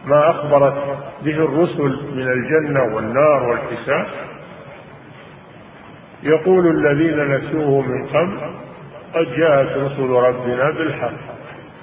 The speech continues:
ظهر لهم تأويله وحقيقته. فالتأويل يطلق ويراد به ما يؤول إليه الخبر في المستقبل،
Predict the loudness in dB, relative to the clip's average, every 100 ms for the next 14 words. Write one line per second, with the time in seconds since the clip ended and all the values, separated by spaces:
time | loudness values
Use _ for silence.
0 | -20 -20 -20 -20 -20 -20 -2 2 4 6
1 | 6 6 4 2 -2 -2 -2 0 0 -2
2 | -4 -8 -4 -4 -2 -4 -4 -4 -4 -8
3 | -14 -16 -18 -20 -20 -20 -20 -20 -20 -20
4 | -20 -20 -20 -20 -20 -20 -20 -20 -20 -20
5 | -20 -20 -20 -20 -6 -4 -4 2 4 4
6 | 4 2 2 2 2 0 2 2 4 4
7 | 4 4 0 -4 -2 -2 0 0 2 0
8 | 0 -2 -2 -2 -2 0 0 0 -2 -2
9 | 0 0 -2 -8 -12 -14 -18 -20 -18 -20
10 | -20 -20 -20 -20 -20 -20 -20 -20 -18 -8
11 | -2 -2 -2 2 0 2 -2 -2